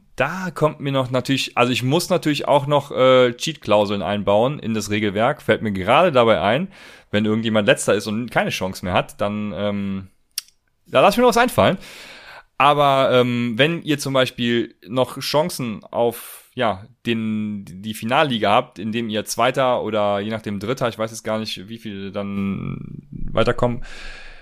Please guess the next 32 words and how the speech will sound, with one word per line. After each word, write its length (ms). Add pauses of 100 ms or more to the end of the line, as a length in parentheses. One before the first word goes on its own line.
(120)
wenn 100
ihr 80
Chancen 320
darauf 220
habt, 380
dann 280
macht's 240
natürlich 380
total 580
Sinn, 380 (640)
wenn 240
ihr 80
ge-, 180
mit 160
dem 80
ersten 340
zum 120
Beispiel 240
tradet, 400
der 80
jetzt 120
unbedingt 340
einen 60
geilen 220
Keeper 380
will, 200
weil 140
er 80
sich 140
denkt, 260
ey, 140
ich, 340